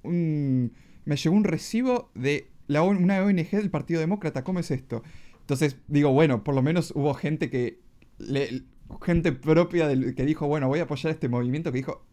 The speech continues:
"Espera un momento, ¿qué está pasando acá?". Por eso tampoco, tampoco me, me llama, es como que está todo demasiado coordinado. Tenés, tenés la zona en el esta-, en un estado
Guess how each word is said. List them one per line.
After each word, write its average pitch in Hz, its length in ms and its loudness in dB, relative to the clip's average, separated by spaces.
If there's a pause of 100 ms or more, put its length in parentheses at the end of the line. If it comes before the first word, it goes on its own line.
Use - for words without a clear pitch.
(120)
"Espera 131 240 -2
un 131 60 0
momento, 135 300 -2
¿qué 156 60 -2
está 165 200 -2
pasando 120 420 -4
acá?". 120 280 -8 (680)
Por 156 140 6
eso 220 200 2
tampoco, 151 640 0
tampoco 180 380 -2
me, 131 260 0
me 123 80 0
llama, 165 280 0
es 147 200 4
como 170 220 0
que 135 80 0
está 147 200 0
todo 170 160 2
demasiado 160 440 0
coordinado. 131 520 4
Tenés, 139 280 2 (720)
tenés 151 220 0
la 135 120 2
zona 220 460 2
en 139 140 0
el 139 100 0
esta-, 196 300 -2
en 160 120 0
un 190 100 0
estado 208 500 0